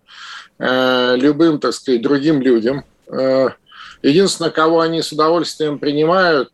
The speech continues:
э, хотя уже и, и, э, в отношении них, э, ропщут сильно, это, э, мигрантов из соседней Украины.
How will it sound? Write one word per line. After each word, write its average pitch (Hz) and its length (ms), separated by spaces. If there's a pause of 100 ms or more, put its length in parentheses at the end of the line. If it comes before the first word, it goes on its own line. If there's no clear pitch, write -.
э, 131 380
хотя 147 380
уже 139 380
и, 131 200 (100)
и, 135 440
э, - 40 (100)
в 120 460
отношении 139 640
них, 147 260
э, 113 380
ропщут 127 440
сильно, 165 360 (100)
это, 120 540 (640)
э, - 40 (680)
мигрантов 151 580
из 120 120
соседней 131 500
Украины. 117 560